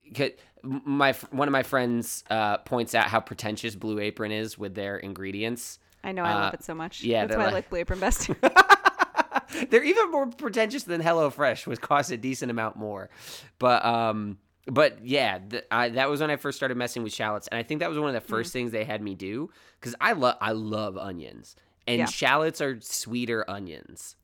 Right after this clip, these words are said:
Speaker 2: They're like onions and garlic together. It's like the, it's like the happiest combination.
Speaker 1: Yeah, and it's, it's one of those things where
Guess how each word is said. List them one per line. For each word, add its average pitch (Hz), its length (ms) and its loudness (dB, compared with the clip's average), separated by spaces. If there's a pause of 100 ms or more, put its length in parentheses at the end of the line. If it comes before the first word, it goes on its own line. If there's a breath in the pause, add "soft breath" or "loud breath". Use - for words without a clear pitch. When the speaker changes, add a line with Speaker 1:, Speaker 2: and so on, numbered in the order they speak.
Speaker 2:
They're 220 180 2
like 233 280 -2
onions 214 360 -2
and 190 100 -10
garlic 180 300 -2
together. 160 420 -4
It's - 180 -12
like 170 180 -8
the, 170 160 -8 (200)
it's - 140 -12
like 175 160 -6
the 180 80 -8
happiest 175 440 -6
combination. - 540 -12 (220)
Speaker 1:
Yeah, 113 500 2
and 143 160 2
it's, - 320 -2
it's 143 240 0
one 175 160 0
of 196 60 -10
those 190 240 -2
things 156 440 -4
where 113 640 -2